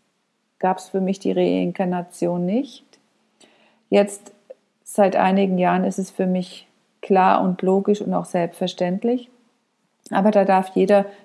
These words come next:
für sich auch langsam hingehen. Also Johannes der Täufer ist eine reife Seele. Und das ist dann egal, wie alt er letztendlich ist, ab einem gewissen Alter, so etwa ab dreißig, beginnt es dann eben zu wirken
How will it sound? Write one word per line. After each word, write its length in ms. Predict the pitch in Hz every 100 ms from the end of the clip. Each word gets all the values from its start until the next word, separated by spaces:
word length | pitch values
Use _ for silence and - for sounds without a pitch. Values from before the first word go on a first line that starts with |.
| _
für 100 | 190
sich 260 | 202 196
auch 140 | - -
langsam 480 | 170 170 175 180 180
hingehen. 500 | 170 170 175 151 151 _ _ _ _
Also 160 | 185
Johannes 500 | 226 220 196 214 262
der 120 | 262 208
Täufer 420 | 208 214 220 220
ist 160 | 214
eine 160 | 208 190
reife 400 | 165 190 214 202
Seele. 600 | 190 202 208 220 170 156 - _ _ _ _ _ _
Und 180 | 175 180
das 80 | 190
ist 220 | 196 196
dann 160 | 202 -
egal, 460 | 185 180 190 202
wie 200 | 196 180 - _ _
alt 300 | 196 233 233
er 80 | 208
letztendlich 540 | 190 185 185 185 196
ist, 120 | 208
ab 220 | - 180
einem 100 | 202
gewissen 520 | 196 196 196 196 196 -
Alter, 520 | 160 190 208 226 226
so 140 | 226
etwa 440 | - 175 - 196 180
ab 280 | 175 -
dreißig, 600 | - 175 170 196 220 214
beginnt 380 | - 196 190 190
es 160 | 202 -
dann 220 | 190 185
eben 340 | - 185 185 - _ _ _
zu 240 | - 208
wirken 720 | 196 214 254 262 269 277 349